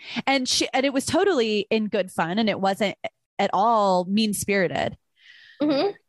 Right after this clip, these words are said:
Speaker 1: But I got in my car and I sobbed, and I couldn't understand why I was sobbing. And, and the truth is,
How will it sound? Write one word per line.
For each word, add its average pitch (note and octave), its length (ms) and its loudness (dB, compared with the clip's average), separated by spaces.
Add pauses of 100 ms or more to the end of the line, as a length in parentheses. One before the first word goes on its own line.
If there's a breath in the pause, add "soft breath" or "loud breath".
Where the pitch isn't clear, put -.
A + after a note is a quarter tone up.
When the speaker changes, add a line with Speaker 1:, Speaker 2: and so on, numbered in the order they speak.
(160)
Speaker 1:
But B3 200 -2
I A3+ 180 0
got D4+ 180 0
in C#4+ 120 2
my G#3 160 2
car A3 600 0 (100)
and A3+ 200 0
I F#3 440 0 (140)
sobbed, A3+ 1200 -2 (520 loud breath)
and B3+ 160 0
I B3+ 120 2
couldn't D#4 380 -2
understand A#3 500 0
why F3+ 180 0
I F3+ 40 2
was F3+ 140 0
sobbing. F#3 440 -4 (360 loud breath)
And, A#3+ 160 0 (420)
and A3+ 180 0
the G#3+ 80 0
truth C4+ 800 0 (100)
is, G3+ 540 0